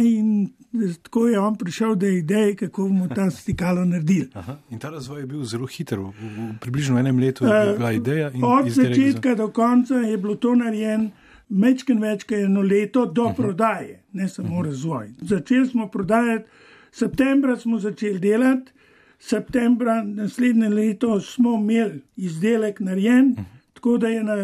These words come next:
Speaker 1: sestanku upraviteljev podjetja je Hewlett dal vsakmu eno to enoto.
Speaker 2: Mhm. V trgovini je stala tristo petindevetdeset dolarjev?
Speaker 1: V, v trgovini je stala tristo petindevetdeset dolarjev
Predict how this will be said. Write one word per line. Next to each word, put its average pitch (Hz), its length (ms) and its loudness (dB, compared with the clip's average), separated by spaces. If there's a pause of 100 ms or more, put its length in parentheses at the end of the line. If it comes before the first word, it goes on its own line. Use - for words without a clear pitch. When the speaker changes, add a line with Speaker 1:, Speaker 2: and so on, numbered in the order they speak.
Speaker 1:
sestanku 240 760 2 (440)
upraviteljev 214 760 0
podjetja 220 760 0 (260)
je 185 220 -2
Hewlett 233 440 2
dal 220 260 0
vsakmu 214 500 -2
eno 196 340 0
to 190 360 -4
enoto. 175 540 -2
Speaker 2:
Mhm. 104 200 -6 (600)
V 120 240 -6
trgovini 123 400 -6
je 123 60 -4
stala 127 280 -8
tristo 131 320 -10
petindevetdeset 117 720 -6
dolarjev? 107 400 -8
Speaker 1:
V, 240 100 2 (200)
v 196 100 2
trgovini 233 480 4
je 254 60 4
stala 254 440 0
tristo 254 420 2
petindevetdeset 247 960 2
dolarjev 240 800 2